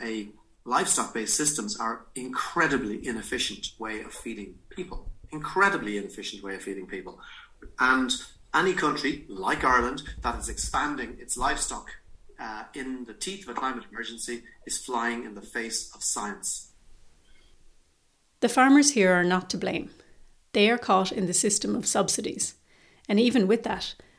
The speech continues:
Speaker 2: many find themselves lumbered with spiralling debt. The Irish agri-food industry likes to pit the farmers against anyone who is advocating for plant-based foodways. It's a well-worn Machiavellian tactic. As he said,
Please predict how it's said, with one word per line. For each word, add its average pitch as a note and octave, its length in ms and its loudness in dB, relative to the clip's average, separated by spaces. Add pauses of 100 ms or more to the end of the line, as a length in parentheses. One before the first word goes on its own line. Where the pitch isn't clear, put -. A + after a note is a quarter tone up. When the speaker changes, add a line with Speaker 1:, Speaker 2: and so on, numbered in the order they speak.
(120)
Speaker 2:
many G#3+ 220 6
find G#3 300 6
themselves G3 440 2
lumbered G#3 400 4
with G3 160 -4
spiralling G#3 540 4
debt. G3 380 2 (1400)
The A3 120 8
Irish C#4 320 6
agri-food G#3 600 4
industry F#3+ 480 2
likes G3 320 4
to - 100 -2
pit - 260 -6
the A3 60 -6
farmers F#3 600 2
against G3 360 2
anyone G3+ 360 4
who F#3+ 140 4
is F3+ 100 2
advocating F#3 540 2
for F#3+ 160 -4
plant-based F#3 680 0
foodways. F#3 560 2 (640)
It's - 160 4
a F3+ 100 6
well-worn F3+ 640 4
Machiavellian F3 600 0
tactic. - 540 -6 (520)
As F#3 140 4
he A#3+ 120 6
said, A#3 320 2